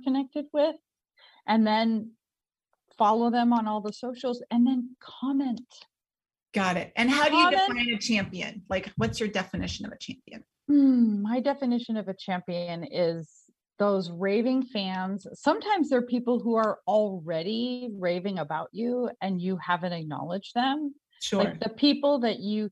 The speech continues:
Speaker 1: can reach out to and ask for help.
Speaker 2: Mm-hmm.
Speaker 1: Um, it's these people that, but it's intentional, right? I'm
Speaker 2: Right.
Speaker 1: making deposits in their emotional piggy banks.
Speaker 2: Got it.
Speaker 1: And then when there comes time when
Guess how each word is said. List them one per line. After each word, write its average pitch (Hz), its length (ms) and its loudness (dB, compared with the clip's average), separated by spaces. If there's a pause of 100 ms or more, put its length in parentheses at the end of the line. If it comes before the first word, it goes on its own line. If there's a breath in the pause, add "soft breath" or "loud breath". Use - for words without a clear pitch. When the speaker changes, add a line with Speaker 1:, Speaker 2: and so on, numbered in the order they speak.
(100)
Speaker 1:
can 196 480 -2
reach 185 320 -8
out 175 220 0 (120)
to 208 120 -2
and 165 100 -8
ask 147 200 -12
for 147 100 -10
help. 349 340 -2 (460)
Speaker 2:
Mm-hmm. 208 440 0
Speaker 1:
Um, 165 380 -2 (260)
it's 240 320 -2
these 269 220 2
people 339 400 -2
that, 240 220 2 (920)
but 226 180 2
it's - 240 0
intentional, 285 720 0
right? 196 300 -2 (220)
I'm 269 300 4
Speaker 2:
Right. 320 60 0
Speaker 1:
making 254 760 -2 (280)
deposits 214 680 -2
in 190 180 -4
their 180 260 -2
emotional 180 640 -4 (140)
piggy 165 200 -4
banks. 139 340 -8 (580)
Speaker 2:
Got 180 200 0
it. 196 200 -10
Speaker 1:
And 226 220 8
then 285 440 2 (320)
when 262 460 2
there 247 160 2
comes 247 360 -2
time 233 380 -2
when 202 180 -6